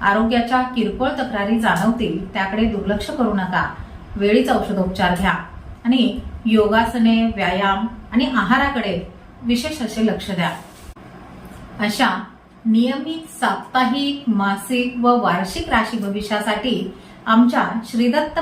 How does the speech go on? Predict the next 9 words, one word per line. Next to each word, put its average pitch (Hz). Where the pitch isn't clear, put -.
फलज्योतिष 226
या 247
चॅनलला 202
सबस्क्राईब 185
करा. 180
माहिती 202
आवडल्यास 254
लाईक 214
करा. 208